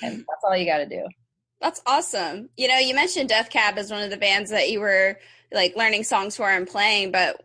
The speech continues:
Speaker 2: what were some of the bands or people that kind of motivated you along the way, and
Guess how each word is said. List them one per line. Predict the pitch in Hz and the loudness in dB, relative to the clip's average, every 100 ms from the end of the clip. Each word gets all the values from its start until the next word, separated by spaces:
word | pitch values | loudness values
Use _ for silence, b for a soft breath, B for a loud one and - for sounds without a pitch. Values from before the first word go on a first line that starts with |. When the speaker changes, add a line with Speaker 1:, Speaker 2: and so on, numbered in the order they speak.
| - | -4
Speaker 2:
what | 240 - | 0 0
were | 359 | 0
some | 370 320 | 0 0
of | 285 | 2
the | 254 233 226 226 196 - | 4 6 6 4 -2 -6
bands | - 196 226 233 208 | 0 2 2 0 -4
or | 196 | -6
people | 214 196 220 | -6 -4 -2
that | 196 - | 0 0
kind | 220 190 | -2 -2
of | 185 | -2
motivated | 165 208 196 175 185 180 180 | 0 0 2 2 2 0 -2
you | 180 190 | -4 -2
along | 185 180 185 | -2 -2 -2
the | 170 | -2
way, | 165 180 170 170 | 0 2 2 2
and | 165 156 156 | 0 -4 -8